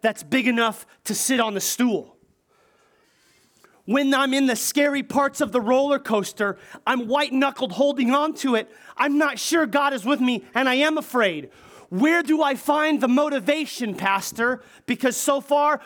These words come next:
we've looked at an explanation of the text. I've given you application. Point three, let's end with motivation, and that's remember Jesus. Say, "Remember Jesus." One, two, three. If you're taking notes, you've got to write this down.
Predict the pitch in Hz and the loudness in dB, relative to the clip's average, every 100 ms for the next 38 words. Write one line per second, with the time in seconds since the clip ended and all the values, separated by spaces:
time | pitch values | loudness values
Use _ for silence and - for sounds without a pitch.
0 | - 196 262 202 294 302 247 226 302 - | -8 -2 0 0 -2 0 0 2 0 -4
1 | - 302 262 254 - 240 220 208 233 233 | -2 0 0 -2 -2 -2 0 -2 0 0
2 | - - - - - 208 170 294 277 262 | -2 -8 -12 -18 -4 -4 0 0 2 2
3 | 254 294 262 262 254 226 202 220 208 202 | 2 -2 -4 -4 -2 -2 -2 -4 -6 -8
4 | - - 302 330 - 285 285 254 - - | -14 -2 -2 -2 -2 2 2 0 -6 -2
5 | 262 277 - 277 269 220 - - 226 196 | -2 0 0 0 0 -4 -10 -4 -2 2
6 | 262 302 247 202 196 - 190 180 - - | 0 0 -2 -2 -2 -2 -4 -4 -8 -8
7 | 185 247 262 240 233 240 240 196 196 220 | -2 -2 -2 -2 0 0 0 -4 -2 -4
8 | 147 151 - 269 269 254 262 262 180 247 | -4 -4 0 0 2 0 0 0 -2 -2
9 | 175 165 202 214 226 226 202 135 - _ | -2 -4 -2 -2 -2 -4 -4 -6 -10 _
10 | - - - - - - - - - - | -20 -20 -20 -20 -20 -20 -20 -20 -20 -20
11 | - - - - 202 202 277 269 254 247 | -20 -20 -20 -6 -4 0 -2 0 0 2
12 | 262 - 208 240 247 240 240 233 233 - | 0 -2 -2 0 0 2 0 -2 -6 -2
13 | 208 185 156 | -2 0 -4